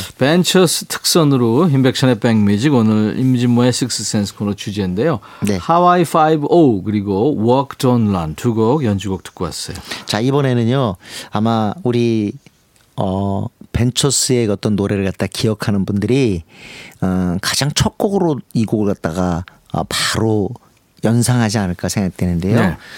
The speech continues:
Speaker 2: 어, 샹하이 트위스트입니다. 샹하이 <laughs> 트위스트. 근데 이 샹하이 트위스트인데 많은 사람들이 샹하이 트위스트가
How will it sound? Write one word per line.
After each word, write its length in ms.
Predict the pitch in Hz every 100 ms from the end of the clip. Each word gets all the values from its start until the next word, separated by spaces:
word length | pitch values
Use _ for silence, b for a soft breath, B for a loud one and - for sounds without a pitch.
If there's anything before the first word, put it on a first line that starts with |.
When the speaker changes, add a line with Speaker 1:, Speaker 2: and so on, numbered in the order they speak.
| B B B B
Speaker 2:
어, 440 | 104 104 95 92 92 110 _ _ _
샹하이 480 | - - 170 165 160
트위스트입니다. 800 | - 156 - - 110 90 - -
샹하이 480 | - 147 135 135 143
<laughs> 60 | -
트위스트. 400 | - 113 - - - B B B
근데 220 | 147 160
이 100 | 139
샹하이 300 | - 185 175
트위스트인데 560 | 160 151 123 139 131 170 B B B B B
많은 200 | - -
사람들이 400 | 151 170 160 170 143
샹하이 580 | - - - - 202 202
트위스트가 380 | - - -